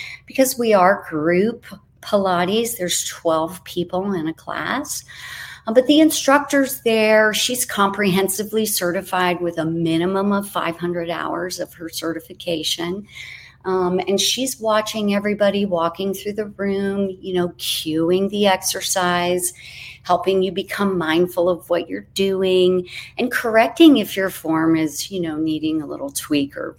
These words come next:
whatever. Um, so it, it's really nice. You know, you walk into the studio, you have to let go of your stress, you know, your day-to-day.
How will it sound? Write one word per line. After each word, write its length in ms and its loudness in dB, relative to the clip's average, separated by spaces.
whatever. 500 -4
Um, 400 2
so 260 6
it, 160 8
it's 300 -2
really 260 4
nice. 460 0
You 80 -6
know, 80 -2
you 160 0
walk 400 6
into 260 -2
the 140 -6
studio, 840 4
you 80 -4
have 260 2
to 80 -2
let 280 4
go 240 6
of 120 2
your 200 2
stress, 1000 2
you 100 -4
know, 240 2
your 180 -2
day-to-day. 1120 2